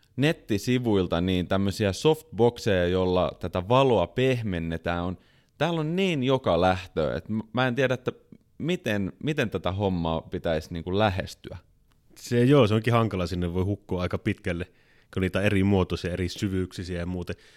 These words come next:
Speaker 2: Käytännössä softboxit on sellaisia, ö,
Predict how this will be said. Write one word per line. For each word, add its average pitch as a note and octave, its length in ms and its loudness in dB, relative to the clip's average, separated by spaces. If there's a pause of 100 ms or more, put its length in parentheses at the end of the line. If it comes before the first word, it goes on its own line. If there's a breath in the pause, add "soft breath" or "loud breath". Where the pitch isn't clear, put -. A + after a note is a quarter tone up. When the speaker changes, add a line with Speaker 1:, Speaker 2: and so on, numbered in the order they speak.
(160 loud breath)
Speaker 2:
Käytännössä A2+ 380 0
softboxit G#2+ 640 -2
on F#2 180 -2
sellaisia, F2+ 520 0 (420)
ö, F#2 180 -2